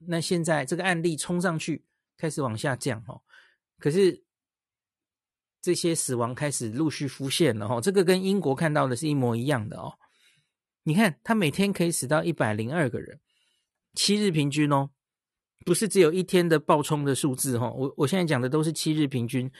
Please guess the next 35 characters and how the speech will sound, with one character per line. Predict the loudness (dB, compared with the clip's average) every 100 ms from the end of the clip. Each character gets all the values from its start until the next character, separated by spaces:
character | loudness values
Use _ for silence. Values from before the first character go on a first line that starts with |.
| -10
稀 | -4 -2 0
释 | 0 2
掉 | 2 2
那 | 0
种 | -2 -2
假 | 0 0
日 | 0 -2
效 | 0 0 0
应 | -2 -8
啊。 | -10 -18 -20 _ _ _ _ _ _ _ _ _
你 | 0
看， | 2 2 -2 _ _ _ _ _ _ _ _ _
这 | 0
个 | 2
明 | 4 6 6 4
显 | 2 2
在 | 2 2
纽 | 2 2
约， | 2 2
它 | 0
已 | -4
经 | -4 -6
超 | -2 0
过 | 2 2 2 0
之 | -4 -4
前 | -2 -4
Delta | 0 0 0 0 -4
的 | -4
那 | -4
一 | -4
波 | -2 -2
疫 | -4
情 | -8 -14 -18
了 |
嘛。 | -20 _